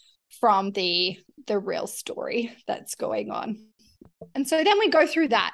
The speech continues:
So we need to work through all of that, pull it apart, break down all of those challenges and all of those obstacles. Because remember, if you're working with a woman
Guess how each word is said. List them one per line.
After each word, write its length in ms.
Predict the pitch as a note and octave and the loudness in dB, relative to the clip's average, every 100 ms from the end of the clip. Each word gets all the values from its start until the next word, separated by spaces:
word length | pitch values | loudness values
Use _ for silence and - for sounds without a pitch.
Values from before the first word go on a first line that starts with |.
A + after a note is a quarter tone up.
| - | -8
So 160 | - | -2
we 140 | C4 D4 | 0 2
need 160 | D#4 | 2
to 80 | D#4 | 0
work 360 | B3+ C4+ D4 - | 2 4 2 -2
through 400 | - C4+ C#4 - | -6 -2 -2 0
all 360 | B3+ C4 D4 D4 | 6 8 8 6
of 180 | C4+ G#3+ | 4 4
that, 260 | G3+ F3+ - - | 2 2 0 0
pull 220 | D4 D#4+ | 2 2
it 100 | C#4+ | 2
apart, 560 | B3 - B3+ F#3+ F3+ - - - | 0 2 4 4 2 -6 -18 -18
break 480 | G#3+ A#3+ A#3+ B3+ - | -4 2 2 0 2
down 300 | B3 A#3+ A#3 | 4 4 6
all 240 | A#3+ C4+ | 6 8
of 100 | B3 | 6
those 240 | A3+ G#3 - | 2 -4 -4
challenges 540 | A#3+ G#3 G#3 F#3+ F#3+ | -2 0 0 -6 -6
and 100 | G#3 | -2
all 340 | B3 B3 C4 | 0 2 4
of 120 | C4+ A3+ | 2 0
those 180 | G#3 | -2
obstacles. 560 | G3 G#3 - G3+ F#3+ F#3 - _ - _ _ | -4 -6 -10 -6 -6 -6 -12 _ -20 _ _
Because 280 | C#4+ D#4+ D#4 | -2 0 2
remember, 560 | D4 D4 F#4 E4 A#3 A3 | 2 4 4 4 2 2
if 180 | B3 B3+ | -2 2
you're 200 | C#4+ C4+ | 4 6
working 520 | B3+ D4+ E4 F#4 F4 | 4 4 2 0 -2
with 120 | E4+ | -2
a 60 | C#4+ | -2
woman 520 | G#3+ A#3+ B3+ C4 | 2 2 2 0